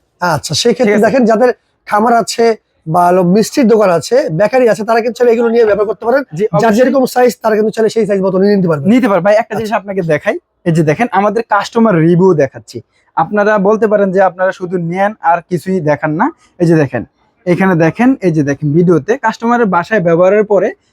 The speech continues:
Speaker 2: ভিডিও আমাদের পাঠাইছে কি পরিমাণে মশা।
Speaker 1: আচ্ছা, আচ্ছা।
Speaker 2: ঠিক আছে? এই যে
Speaker 1: ওকে।
Speaker 2: দেখেন উনি কি লেখছে দেখতে পারবেন? এই যে দেখেন, একশো পঞ্চাশ গ্রাম মশা,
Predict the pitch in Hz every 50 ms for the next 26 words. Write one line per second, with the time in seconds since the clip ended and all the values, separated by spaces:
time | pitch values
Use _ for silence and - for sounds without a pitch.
0 | _ - 143 175 202 185 208 190 175 185 180 175 190 165 - 175 170 185 170 135
1 | - 160 - _ - 320 330 311 - 302 311 277 254 226 220 214 208 208 185 165
2 | 156 160 156 - - - 143 - - 175 - - 170 151 - 156 131 113 - _
3 | _ _ - 226 277 285 - - 208 202 202 196 180 180 180 226 254 - - 226
4 | 233 254 - - 285 285 240 233 208 - 262 214 226 214 - 269 277 262 226 202
5 | 156 147 - 190 175 180 165 147 139 - 131 117 110 _ _ _ _ _ _ -
6 | 196 208 - - - 294 226 277 285 277 262 - 262 240 220 214 233 233 233 208
7 | 185 175 180 180 - - 233